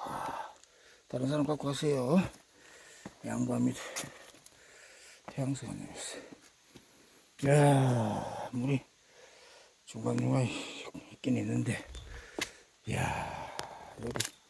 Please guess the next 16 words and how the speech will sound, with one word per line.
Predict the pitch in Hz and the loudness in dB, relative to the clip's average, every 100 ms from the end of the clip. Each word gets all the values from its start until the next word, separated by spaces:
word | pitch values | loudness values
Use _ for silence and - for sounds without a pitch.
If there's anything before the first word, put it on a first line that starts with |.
| - - - - - _ - - - - | -16 -6 -6 -8 -20 _ -20 -20 -18 -10
장난 | 107 107 120 | -6 -4 -2
아닙니다. | 104 98 107 - - - - _ - - - - - - - - - - - - - - - - - - - - - - - - - | -4 -4 -8 -10 -18 -20 -20 _ -20 -20 -20 -20 -18 -18 -18 -20 -20 -20 -20 -20 -20 -20 -20 -20 -18 -16 -18 -20 -20 -20 -20 -8 -2
아, | - - - - - - - - | 0 2 2 0 -2 -4 -8 -4
바위가 | 127 107 107 | -2 -2 -2
여기까지 | - 131 - | -2 -2 0
끝이네. | 147 - 139 - - - - - - - - - - - - - - - _ _ | -2 0 0 -2 -10 -12 -14 -20 -20 -20 -20 -20 -20 -20 -18 -18 -20 -20 _ _
아, | 190 202 196 185 | 8 10 10 8
덕유 | 180 175 277 311 294 277 262 | 8 8 10 10 10 8 6
서방티비 | 233 208 196 190 175 156 139 | 6 6 4 4 4 4 4
구독, | 208 226 175 | 4 2 4
좋아요 | 160 151 135 110 | 4 6 6 6
눌러주세요. | 113 208 202 185 - 208 190 180 - - - - - - - - - - - | 6 6 6 2 4 4 4 0 -8 -16 -20 -20 -20 -20 -20 -20 -20 -20 0
오늘도 | 143 139 | 0 0
갈 | - | -4
때까지 | 131 147 131 | -6 -2 0
왔습니다. | 135 147 156 135 | 0 0 0 0